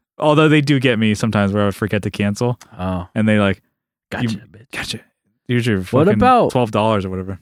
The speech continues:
Speaker 2: What about YouTube? You ever, you ever, you get that one, right?
Speaker 1: I don't, I don't do the, I've
Speaker 2: No.
Speaker 1: never bought YouTube.
Speaker 2: No, no. I know you, you don't, but you get the, like, ad that pops up all the time, right? Have you ever been tempted to do, like, the seven day or
Speaker 1: No,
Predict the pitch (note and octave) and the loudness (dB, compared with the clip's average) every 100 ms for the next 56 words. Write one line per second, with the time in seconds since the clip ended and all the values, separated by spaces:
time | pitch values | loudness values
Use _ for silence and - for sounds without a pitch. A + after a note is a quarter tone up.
0 | _ A#2+ G3 C3 F#2+ G2 C#3 G2 E2 F#2+ | _ 0 0 0 0 0 0 -2 -6 -4
1 | G2 G#2+ G#2+ C#2+ _ - A2 A2 G#2+ A#2 | -2 0 -2 -6 _ -8 -4 -4 -4 -2
2 | B2 - A2+ A#2 F2+ F2 A2 - _ _ | 0 0 0 0 -2 -2 -4 -6 _ _
3 | _ _ - C#3 C#3+ C3+ - B2 C#3 A2 | _ _ -4 0 0 -2 -4 -4 -4 -2
4 | A#2+ A2 A2 G2 F#2+ F#2+ - B2 C3 C3+ | -2 -2 -2 -2 -4 -6 -2 0 2 2
5 | B2 G#2 G#2 F#2+ G2 - D#2+ - D3+ D3 | 2 0 0 -2 -8 -18 -18 -2 2 2
6 | F#2+ _ _ _ - C#3+ D3+ B2 A2+ B2 | 0 _ _ _ 0 4 4 4 2 0
7 | G#2+ A#2+ B2 F#2 A2 F2+ G2+ G2+ A2 - | 2 4 4 0 -2 -2 -2 -2 -2 -2
8 | G2+ E2+ F#2 F#2+ - G2+ A2 G2 - F2 | -4 -4 -4 -6 -2 -2 0 -2 -6 -8
9 | - F2+ E2+ E2+ G2+ F2+ D#2 F#2 - _ | -8 -10 -8 -8 -6 -6 -6 -10 -14 _
10 | _ _ _ _ - A#2 A2+ G2+ F#2 - | _ _ _ _ -4 2 2 2 -4 -2
11 | A2+ B2 A2 G2+ G#2+ G#2 F#2+ - - - | -2 -2 -4 -2 -2 0 -2 -6 -10 -4
12 | G#2 G2+ G2 G#2 G#2+ F#2+ F#2 G2 - C#3+ | -2 0 0 2 2 0 -4 -8 -2 2
13 | C#3+ G#2 | 2 2